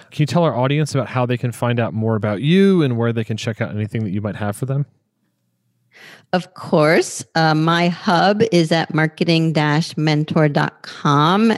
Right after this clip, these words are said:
Speaker 2: and you can access my blog, and I host two podcasts, and I have an online store, and you can sign up for a free mentoring session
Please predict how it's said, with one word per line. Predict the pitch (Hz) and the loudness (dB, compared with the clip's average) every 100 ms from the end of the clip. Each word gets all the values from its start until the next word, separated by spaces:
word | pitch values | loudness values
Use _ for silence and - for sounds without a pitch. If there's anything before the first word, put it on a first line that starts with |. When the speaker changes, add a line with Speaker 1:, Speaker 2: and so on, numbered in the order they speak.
| - | 0
Speaker 2:
and | 139 135 | 2 2
you | 135 143 | 2 2
can | - 151 139 143 | 2 0 0 -2
access | 139 - - 135 - | -4 -4 -2 -2 0
my | 139 127 | -2 -2
blog, | 147 170 196 196 190 175 | 0 2 2 4 2 2
and | 135 135 | 2 2
I | 123 | 2
host | 147 - - - | 2 -2 -2 -10
two | - 160 147 | -2 -2 -2
podcasts, | - 190 196 - 196 175 165 175 - - - - - - - _ | -2 -2 -2 -4 -4 0 0 0 -4 -18 -20 -20 -20 -20 -20 _
and | 143 147 143 143 139 135 | 0 2 2 2 2 2
I | 127 | 2
have | 147 123 | 2 0
an | 127 123 | 0 0
online | 143 135 123 131 | 0 2 2 0
store, | - - - 202 185 180 170 175 - | -2 -10 0 4 4 4 4 4 2
and | - 139 131 131 | 0 0 0 2
you | 135 | 0
can | - 135 | 0 -4
sign | - 131 | -2 0
up | 127 - | -2 0
for | 139 | 0
a | |
free | 131 _ 139 139 131 135 127 | 0 _ 0 2 4 4 2
mentoring | 127 135 185 175 185 | 0 0 0 2 0
session | - 170 - - 165 160 160 | 0 0 0 0 2 4 2